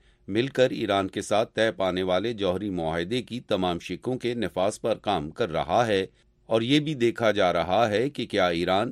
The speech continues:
اس میں موجود تمام وعدوں پر پوری طرح سے عمل کر رہا ہے یا نہیں۔ بدھ کے روز اقوام متحدہ کے لیے امریکی سفیر نکی ہیلی نے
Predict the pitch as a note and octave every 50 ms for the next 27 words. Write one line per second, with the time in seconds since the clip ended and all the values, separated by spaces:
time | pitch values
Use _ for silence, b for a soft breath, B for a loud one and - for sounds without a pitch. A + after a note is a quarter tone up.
0 | - E3 - A2 - - C#3 C#3 C3 A2+ G2 F#2 F2+ F2+ A2+ B2+ - - A2+ G2+
1 | G2 G2 F#2+ F#2 F#2 D#2 D2+ D#2 D#2 E2 D#2+ - - C#3 - A2 A#2+ A#2+ _ -
2 | G#2 G2 G2 F#2+ - E2+ D#2+ E2 F#2+ G#2 A#2 - C#3+ A2+ - F#2 F#2+ F#2 F2+ E2
3 | - - F2 D#2+ D2 C#2+ C#2+ C#2 D2+ F#2 A2 B2 A#2+ A#2+ A#2+ A#2+ A2+ F#2 - -
4 | _ - G2+ F#2 F#2+ F2+ F2 E2 - - - C3 - A2 G#2+ F2+ E2+ C#2+ B1 A#1
5 | _ _ _ _ _ _ _ _ _ _ - F#2 A2 C#3+ C#3 - - C#3 C3 A#2+
6 | B2 C3+ C3+ C3+ A#2+ - G#2+ G#2 G#2+ G#2+ G#2+ G#2 G2+ G2 - - G2+ G#2+ A2 B2+
7 | - - - A#2 A2 G2+ G#2 A2+ B2 C3 A#2 G2+ F#2+ G#2 F#2 - G#2+ G2 - -
8 | G2 F2+ - A2+ A#2+ B2+ B2+ - G#2 G2+ G2 - - A2 G2 E2+ F#2 G2 G#2 C3+
9 | D3 C3+ A2+ F#2+ F#2